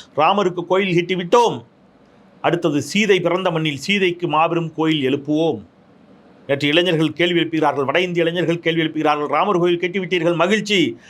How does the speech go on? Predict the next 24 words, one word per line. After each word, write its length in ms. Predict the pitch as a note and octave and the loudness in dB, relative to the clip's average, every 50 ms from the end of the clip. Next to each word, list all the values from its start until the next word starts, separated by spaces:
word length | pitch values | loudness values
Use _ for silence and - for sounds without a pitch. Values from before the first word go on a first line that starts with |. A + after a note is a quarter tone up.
| - - - | -20 -8 -2
ஆனால் 240 | C3+ E3 G#3 A3 G#3 | 0 2 2 2 2
எங்களுக்கு 340 | F#3+ F#3 F#3 F#3+ F#3 E3+ F3 | 0 0 0 0 0 2 2
வேலை 220 | G3+ A#3+ B3+ B3 | 2 2 4 2
வாய்ப்பு 280 | A#3 A3+ A3+ G#3+ G#3 G3+ | 2 0 0 -2 -2 0
இல்லையே, 200 | G3+ G#3 G3+ G3+ | 2 2 4 4
அதை 240 | F#3 E3 E3+ E3+ | 2 2 2 2
யார் 280 | D#3+ F#3 F3 G3 G#3+ G3+ | 2 4 4 4 4 2
தருவார்கள்?" 440 | E3 F#3 F3 F3 F3 - B2+ D#3 E3 | 2 0 2 2 2 0 0 -2 -6
என்று 200 | D3+ C#3+ F3+ G#3 | -8 -8 -8 -6
கேள்வி 300 | - F#3 E3+ D#3+ C#3 A#2+ | -4 -4 -2 -2 -2 -4
எழுப்புகிறார்கள். 520 | A2 G#2+ G#2+ G2+ G2 F2 E2+ - - - - _ _ _ _ - - - - - - - - - - - - - - - - - - - - - - - - - - - - - - - - - - - - - - - - - | -4 -6 -10 -10 -10 -10 -12 -14 -20 -20 -20 _ _ _ _ -20 -20 -20 -20 -20 -20 -20 -20 -20 -20 -20 -20 -20 -20 -20 -20 -20 -20 -20 -20 -20 -20 -20 -20 -20 -20 -20 -20 -20 -20 -20 -20 -20 -20 -20 -20 -20 -20 -20 -20 -20
இன்னைக்கு 220 | - - B2+ B2 | -10 -6 -2 0
வட 160 | C3+ C3+ G3 | 2 4 4
இந்திய 220 | G#3+ G#3+ G#3+ G#3 G3 | 4 4 4 4 4
இளைஞர்கள் 300 | G3 G3 F#3 F3+ F#3 F3 | 2 2 0 0 0 0
கேட்க 220 | E3+ E3 D#3 D3+ | 0 -2 -2 -2
ஆரம்பிச்சிட்டான் 380 | C#3+ C#3 C3+ B2 - - G#2+ G#2 | -4 -4 -6 -10 -12 -14 -12 -8
கேள்வி. 280 | G#2+ A#2 A2+ F2+ E2+ E2 - - - - - - - - - - - _ - - - - - - - - - - - - - - - - - - - - - - - - - - - - | -8 -8 -8 -8 -12 -16 -20 -20 -20 -20 -20 -20 -20 -20 -20 -20 -20 _ -20 -20 -20 -20 -20 -20 -20 -20 -20 -20 -20 -20 -20 -20 -20 -20 -20 -20 -20 -20 -20 -20 -20 -20 -20 -20 -20 -10
சீதைக்கு 520 | - - - A3 A#3 A3+ A3 G3 E3 F3+ - | -4 0 2 2 4 2 2 0 -2 -2 0
கோயில் 340 | G3+ G#3 A3+ G#3+ G3+ G3 | 2 2 4 4 2 0
எழுப்பும்னு 260 | F#3+ - G#3 G3+ G#3 G3+ | 2 0 -2 -2 0 0
சொல்லிட்டு 320 | F3 F#3+ G3+ G3 A#3 A3 | 0 -2 -2 0 0 2
அமித்ஷா 400 | F#3+ D3+ E3+ G#3 - G#3+ G3+ D#3+ | 2 2 0 -2 0 0 0 0
சொல்றாரு, 400 | F3 F3+ G#3 G#3 F#3 C#3 G#2 | 0 0 0 0 0 -2 -4